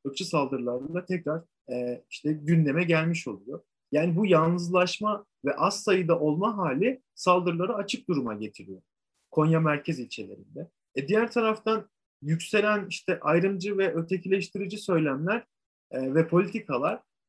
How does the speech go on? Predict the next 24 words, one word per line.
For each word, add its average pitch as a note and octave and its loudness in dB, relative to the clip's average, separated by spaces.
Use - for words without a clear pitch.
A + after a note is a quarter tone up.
e, - -12
saldırgan G3 -2
Türk - -8
milliyetçiliğini D3+ -2
doğrudan F#3+ 4
besliyor. C#3+ 0
Yani B2 -4
bölgenin E3+ 2
Cumhuriyet F3 -2
tarihi E3+ -2
boyunca C3+ -2
bildiğimiz D3 -2
özelliği C#3 -2
olan A2+ -10
işte - -14
o G#2+ -14
Türk D#3+ -6
milliyetçisi D3 -2
eğilimi, B2 -10
e, B2 -8
ötekileştirici D#3 -2
söylemler F3 0
aracılığıyla C#3+ -2
besleniyor. E3+ -2